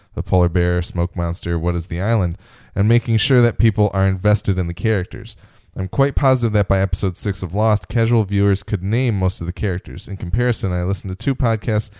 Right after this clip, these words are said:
and read a few articles about Westworld per week, and I still don't know at least half of the main characters' names."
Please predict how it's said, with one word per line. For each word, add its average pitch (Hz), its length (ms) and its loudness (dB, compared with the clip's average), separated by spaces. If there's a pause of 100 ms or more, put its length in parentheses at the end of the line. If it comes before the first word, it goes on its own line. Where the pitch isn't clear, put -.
(260)
and 101 100 -2
read 101 140 6
a 92 40 2
few 117 200 0
articles 104 380 2
about 87 240 -2
Westworld 87 360 -2
per 87 120 -4
week, 95 200 -2
and - 100 -12
I 85 60 -4
still 113 300 -2
don't 104 160 0
know 92 120 0
at 87 60 -2
least 87 180 -6
half - 300 -6
of 80 60 -6
the 78 60 -8
main 80 180 -8
characters' 64 440 -10
names." 71 400 -10